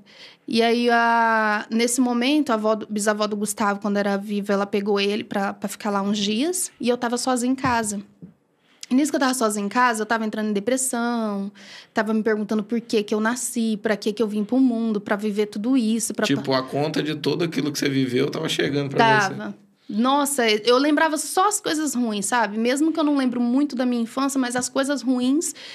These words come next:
Speaker 1: lembrava toda, todas elas.
Speaker 2: Uhum.
Speaker 1: E eu falava assim, que eu nasci pra isso, eu nasci pra sofrer, eu nasci pra isso, eu nasci. Comecei fa-, de lembrar de tudo.
Speaker 2: Uhum.
Speaker 1: Lembrar de tudo, assim,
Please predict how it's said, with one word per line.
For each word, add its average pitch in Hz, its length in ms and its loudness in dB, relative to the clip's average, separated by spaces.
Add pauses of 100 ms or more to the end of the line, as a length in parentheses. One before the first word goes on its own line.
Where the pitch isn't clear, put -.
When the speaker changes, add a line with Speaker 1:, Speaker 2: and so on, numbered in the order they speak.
(120)
Speaker 1:
lembrava 262 520 2
toda, 262 260 0
todas 269 400 0
elas. 202 380 -2
Speaker 2:
Uhum. 120 160 -6 (200)
Speaker 1:
E 233 140 2
eu 254 100 6
falava 254 280 0
assim, 254 160 -2
que 247 60 0
eu 247 60 2
nasci 247 320 0
pra 269 240 0
isso, 247 440 0
eu 220 40 -2
nasci 220 280 -2
pra 226 120 -6
sofrer, 226 500 -2
eu 214 80 -2
nasci 214 300 -4
pra 214 240 0
isso, 220 380 -2
eu 208 40 -2
nasci. 208 240 -2
Comecei 302 440 0 (460)
fa-, - 200 0 (760)
de 226 340 -2 (320)
lembrar 269 520 4
de - 100 -4
tudo. 202 280 2
Speaker 2:
Uhum. 135 240 -2 (120)
Speaker 1:
Lembrar 240 240 2
de 254 120 -6
tudo, 254 200 -2
assim, 240 600 -2